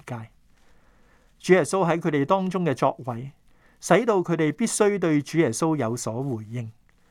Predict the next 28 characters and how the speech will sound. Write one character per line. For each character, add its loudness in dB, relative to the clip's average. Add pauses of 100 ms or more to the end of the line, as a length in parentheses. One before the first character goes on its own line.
(480)
雖 4
然 -6
佢 -2
哋 2
睇 0
到 2
好 0
多 2
主 -2
耶 2
穌 0
所 2
行 -4
嘅 -6
神 -8
蹟， -6 (760)
但 4
係 -2 (200)
就 6
冇 -2
反 0
應。 -4 (720)
喺 4
馬 4
太 -2
福 -6
音 -2
十 -2